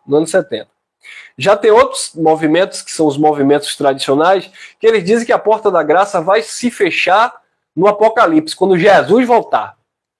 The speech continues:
Quais os textos que ele usa, irmão Elcio? Vou ler. Dois textos. É, Mateus capítulo vinte e cinco, versículo dez, diz assim,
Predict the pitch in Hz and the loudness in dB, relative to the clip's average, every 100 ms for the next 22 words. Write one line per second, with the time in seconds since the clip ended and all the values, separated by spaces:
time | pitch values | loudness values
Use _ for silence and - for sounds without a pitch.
0 | _ _ 214 254 226 220 - 233 226 220 | _ _ 4 4 4 0 2 2 2 0
1 | 220 214 226 202 180 160 147 131 151 214 | 2 2 2 0 2 2 2 0 2 2
2 | 175 123 - _ _ _ 180 247 233 175 | 2 0 -4 _ _ _ 2 2 4 0
3 | 131 - - _ - - _ _ _ _ | -2 -2 -18 _ -20 -20 _ _ _ _
4 | - 151 143 139 135 127 123 120 120 190 | 0 2 4 4 2 2 2 2 0 2
5 | 247 247 254 254 240 226 220 208 208 240 | 2 4 4 4 0 -2 -2 -2 -2 -4
6 | - 208 220 202 190 196 202 143 117 107 | -2 -2 0 -2 -2 -2 0 2 0 -2
7 | 175 190 - 113 101 | 0 0 -2 -10 -12